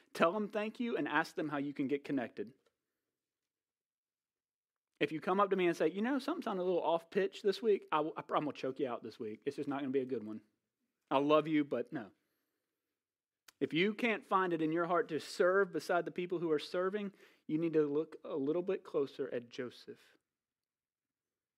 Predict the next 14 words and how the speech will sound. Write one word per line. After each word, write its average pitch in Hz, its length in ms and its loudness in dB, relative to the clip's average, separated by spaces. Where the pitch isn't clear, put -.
You 117 80 -8
see, 120 280 -6
we 160 160 0
have 185 240 -2
these 156 220 -2
little 175 380 2
lights 147 800 0
all 190 360 6
around 156 420 2
us, 113 180 -10
and 139 100 -4
some 247 400 0
of 131 140 2
us, 107 260 -6